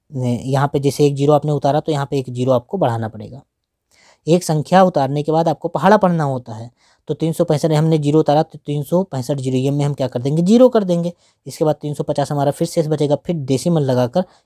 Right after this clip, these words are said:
एक ज़ीरो आप पा सकते हो, ठीक है। अब इसको हम कितनी बार में लेकर जाएँ? तीन सौ पैंसठ को कितनी बार में लेकर जाएँ? यहाँ पे हम ले लेते हैं आठ बार में। आठ पंचे चालीस, आठ छंग अड़तालीस और चार बावन, आठ त्रिक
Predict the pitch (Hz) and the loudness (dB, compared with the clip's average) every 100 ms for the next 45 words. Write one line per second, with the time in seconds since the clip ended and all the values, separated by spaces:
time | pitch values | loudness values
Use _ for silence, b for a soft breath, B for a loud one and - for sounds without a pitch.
0 | b 156 135 127 139 175 _ 117 113 110 | b -6 -2 0 0 -2 _ -4 -4 -4
1 | 107 _ - 107 117 - _ b b - | -12 _ -14 -12 -12 -16 _ b b -4
2 | 202 240 254 b b _ - 151 - 165 | 2 2 0 b b _ -2 -2 0 0
3 | 160 - - 156 156 156 151 147 143 143 | 0 -4 -4 2 4 4 0 2 0 0
4 | 151 190 _ _ _ - 147 139 143 131 | -2 -2 _ _ _ -6 -6 -4 -4 -4
5 | 123 - 165 160 - 139 131 127 127 123 | -4 -4 -4 -4 -6 -2 0 2 0 0
6 | 120 120 151 208 _ _ _ - 127 123 | 0 -2 -2 -4 _ _ _ -12 -8 -4
7 | 131 127 127 123 117 123 127 - 131 117 | -2 0 0 0 -2 -6 -6 -2 -2 -2
8 | 117 113 120 139 - 123 151 131 147 - | -4 -4 -2 -2 -2 -4 -2 0 -2 -2
9 | 135 - 139 123 - 123 165 - _ _ | -4 -2 -4 -2 -2 -2 -4 -8 _ _
10 | _ _ - 135 131 131 123 117 131 175 | _ _ -6 -4 0 0 0 -2 -2 -4
11 | _ 143 135 - 139 | _ -2 -2 -4 -10